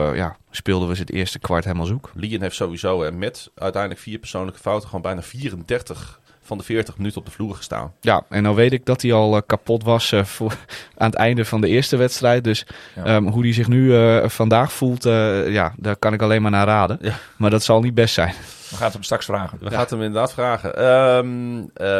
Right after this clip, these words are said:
Speaker 2: ja, eh, zes tegen twintig. Dan sta je elkaar aan te kijken en dan, ehm,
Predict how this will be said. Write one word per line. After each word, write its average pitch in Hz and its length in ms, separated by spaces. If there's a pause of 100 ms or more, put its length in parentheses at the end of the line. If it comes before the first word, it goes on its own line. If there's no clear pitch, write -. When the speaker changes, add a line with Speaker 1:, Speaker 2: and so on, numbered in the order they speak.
Speaker 2:
ja, 131 280
eh, 101 200
zes 135 300
tegen 110 300
twintig. 147 460
Dan 117 120
sta - 160
je 131 60
elkaar 110 260
aan 127 180
te - 80
kijken 90 420
en 104 160
dan, 95 380
ehm, 90 420